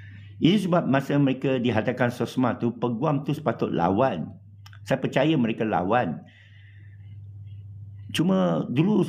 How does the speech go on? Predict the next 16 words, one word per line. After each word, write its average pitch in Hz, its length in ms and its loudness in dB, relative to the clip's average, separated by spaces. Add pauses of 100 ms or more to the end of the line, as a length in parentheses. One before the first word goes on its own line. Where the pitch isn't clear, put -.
(160)
kapal 156 240 4
Sing, 156 320 2
ah, 120 80 0
dia 123 120 0
kena 127 240 2
I 127 200 2
C 131 280 0
A, 101 40 0
ah, 110 60 0
dia 117 100 2
dapat 120 300 -2
keluarkan 117 340 0
diri 107 240 0
dia. 78 200 -4 (1900)
Ah, 80 180 2
ah, - 240 0